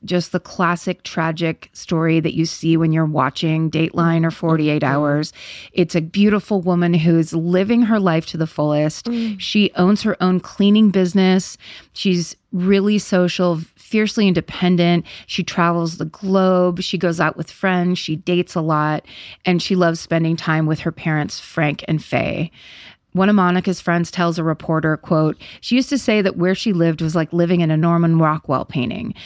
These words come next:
Speaker 1: She felt safe and everyone was friendly. She just loved living there," end quote. So she knows most of the people in her small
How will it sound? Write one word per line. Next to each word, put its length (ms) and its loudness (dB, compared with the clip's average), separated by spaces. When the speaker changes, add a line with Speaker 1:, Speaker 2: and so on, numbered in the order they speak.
Speaker 1:
She 160 0
felt 260 0
safe 500 0
and 200 -2
everyone 420 0
was 180 -4
friendly. 520 -6
She 220 -4
just 300 0
loved 280 -4
living 300 -6
there," 280 -10
end 220 -2
quote. 360 -4
So 160 0
she 260 0
knows 560 4
most 300 2
of 80 -2
the 40 -4
people 540 0
in 460 2
her 260 -2
small 640 0